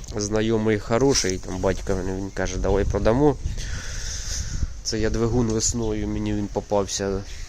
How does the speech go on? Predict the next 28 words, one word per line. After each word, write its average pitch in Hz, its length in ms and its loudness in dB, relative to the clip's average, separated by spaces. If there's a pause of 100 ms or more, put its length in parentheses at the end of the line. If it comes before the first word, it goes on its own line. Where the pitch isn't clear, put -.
(140)
буквально, 98 720 2 (1080)
ну, 98 300 4 (2000)
не 113 100 4
знаю, 95 420 4
ну, 101 180 4
за 120 100 4
двадцять 123 280 6
шість - 180 6
тисяч - 220 8
гривень - 340 6
я - 80 8
купив - 380 4
оцей 90 200 0
двигун. 117 480 0 (1200)
Його 117 260 6
зняли, 120 640 6 (140)
е, 104 440 4
значить, 107 320 4
що 110 240 4
він 107 140 2
стояв, 117 380 4
цей 107 160 0
двигун, 113 460 2
на 104 160 6
тракторі 107 760 2 (560)
Х 120 80 0
Т 123 160 4
З 120 200 4